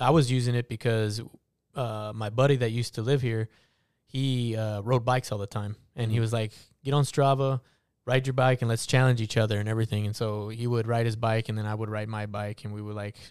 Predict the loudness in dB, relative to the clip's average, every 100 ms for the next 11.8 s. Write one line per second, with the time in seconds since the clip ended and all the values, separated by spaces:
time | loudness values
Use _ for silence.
0 | -20 _ -8 -2 -2 0 -2 -2 -4 -6
1 | -6 -6 -4 -4 -2 -4 -4 -4 -4 -6
2 | -8 -8 -6 -6 -6 -6 -6 -6 -6 -6
3 | -6 -6 -8 -8 -6 -4 -4 -6 -10 -12
4 | -16 0 2 2 -2 -10 -20 _ 0 0
5 | 0 -6 _ _ 0 0 2 -4 -2 -2
6 | -4 -8 _ _ 4 4 2 0 2 2
7 | 2 -2 0 -2 -4 0 0 2 -4 -6
8 | -6 -4 -2 0 0 -2 -4 -8 -6 -2
9 | -2 -4 -12 _ _ -6 -4 -4 -8 _
10 | _ _ -2 0 0 0 -2 0 2 2
11 | 2 -2 -8 -8 -10 -10 -18